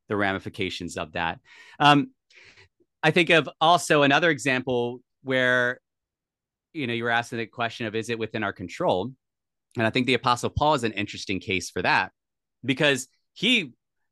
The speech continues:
to the best that we know, thought he was living a God-honoring life. I mean, he was Pharisee of Pharisees, Hebrew of Hebrew. He says, "As to the law, I was blameless." So he's, like, living on paper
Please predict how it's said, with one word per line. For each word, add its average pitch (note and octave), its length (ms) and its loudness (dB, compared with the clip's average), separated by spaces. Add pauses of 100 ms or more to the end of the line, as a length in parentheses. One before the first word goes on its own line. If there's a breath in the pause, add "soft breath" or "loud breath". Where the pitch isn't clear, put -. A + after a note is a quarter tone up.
(360)
to D#3+ 100 -2
the D3+ 80 4
best E3+ 300 0
that F#3+ 120 -2
we F3 140 -2
know, E3+ 400 -2 (480)
thought D3+ 220 2
he D#3 120 -4
was B2+ 180 -8
living A#2+ 240 -6
a G#2 40 -4
God-honoring G2+ 580 -4
life. F#2 260 -10 (220)
I F#2+ 60 -8
mean, G#2 100 0
he C3 80 4
was A#2+ 160 0
Pharisee D3 520 0
of C3 80 -6
Pharisees, A2 580 -2
Hebrew D3 340 -2
of B2 100 -6
Hebrew. A2+ 460 -2
He A2 60 -4
says, G#2+ 260 -2
"As B2+ 240 0
to C3 100 -4
the A#2 60 -4
law, A#2+ 300 2
I A#2 60 2
was A2+ 140 -6
blameless." G2 520 -8
So B2 160 0
he's, A3+ 240 0
like, D3+ 200 0
living A#2+ 580 0 (680)
on E3+ 220 2
paper D#3+ 480 -4